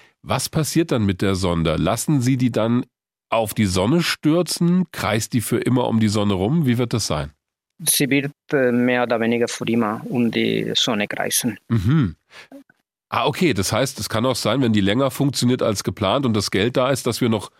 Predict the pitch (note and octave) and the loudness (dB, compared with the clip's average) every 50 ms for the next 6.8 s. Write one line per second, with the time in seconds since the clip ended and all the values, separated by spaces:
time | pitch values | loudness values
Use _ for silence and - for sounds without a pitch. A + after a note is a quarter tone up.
0 | _ _ _ _ - - C#3+ C#3 C#3 - - C#3 B2+ A2 G#2+ G#2+ A#2+ C3+ C3 D3 | _ _ _ _ -4 -2 0 0 0 2 2 2 2 4 4 2 2 2 0 -2
1 | C#3+ - - _ - - A#2+ B2 B2 A2+ A#2+ A2+ - - A2 B2+ C#3 C3 A2+ - | -2 -4 -8 _ -4 -2 0 2 2 2 2 2 2 2 2 2 0 0 2 2
2 | B2+ A2+ G#2 - B2 A#2 A2+ - - B2 G#2+ A2+ G#2+ G#2+ G#2 G#2 G2 A2 A#2 G#2+ | 2 0 2 0 0 -2 -2 -2 -2 -2 0 2 2 2 2 2 2 0 0 -2
3 | - - F#2+ G2 G2+ - B2 G#2+ G2 E2+ - F2 E2+ F#2+ A2+ B2+ C3+ D3+ E3+ G3 | 0 0 0 0 0 0 0 0 0 -2 -2 -2 0 0 0 0 0 0 0 0
4 | G#3+ - _ _ _ _ _ _ _ _ _ _ _ _ - - - A3+ D#3+ - | -2 -2 _ _ _ _ _ _ _ _ _ _ _ _ -20 -16 -12 -8 -4 -2
5 | D3 C#3+ C#3 A#2 A#2 B2 B2 B2+ - D3 C3 - - - - - - _ - - | 0 0 0 0 0 0 0 0 -2 -2 -2 -4 -4 -8 -10 -14 -20 _ -18 -8
6 | E3+ B2+ B2 D3 D#3+ F3+ G3+ - - F3+ F#3+ F3+ F3+ F3+ F3 - | -2 -2 0 0 0 0 0 0 0 0 0 2 2 2 2 0